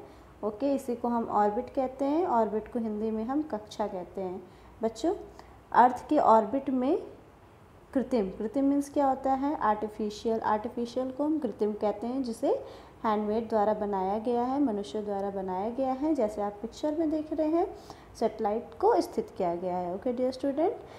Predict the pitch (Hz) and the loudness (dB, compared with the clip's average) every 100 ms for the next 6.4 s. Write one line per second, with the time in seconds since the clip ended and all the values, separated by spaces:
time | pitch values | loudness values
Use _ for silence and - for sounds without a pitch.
0 | - - 233 240 233 240 240 233 226 - | -18 -6 -4 -2 -2 -2 -2 -6 -6 -8
1 | - - 226 - 226 226 208 208 226 214 | -8 -8 -6 -2 0 0 -4 -4 -2 2
2 | 269 403 254 214 294 440 233 214 - 208 | 2 2 0 0 0 2 0 0 -2 -2
3 | 196 196 160 165 - - - - 208 214 | -2 -4 -6 -10 -18 -20 -20 -10 -8 -2
4 | 269 440 - - - - - 233 226 226 | 2 2 0 -12 -18 -12 -2 0 2 4
5 | 208 208 - 359 554 - 240 214 214 - | 4 2 2 2 2 -2 -4 -2 -4 -2
6 | 214 208 240 508 | 0 0 0 -2